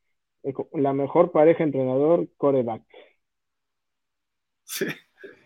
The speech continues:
Speaker 2: No, bueno, yo, yo digo que no puede, o sea, Brady lo que ha hecho en Super Bowls,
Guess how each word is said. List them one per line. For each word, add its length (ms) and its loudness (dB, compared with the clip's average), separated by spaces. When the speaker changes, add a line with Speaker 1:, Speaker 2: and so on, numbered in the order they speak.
Speaker 2:
No, 140 0
bueno, 200 2
yo, 180 2
yo 120 0
digo 200 0
que 240 0
no 160 -4
puede, 260 -4
o 60 -14
sea, 280 0
Brady 580 -2
lo 160 -2
que 100 -4
ha 40 -4
hecho 120 -6
en 80 -4
Super 280 -10
Bowls, 440 -6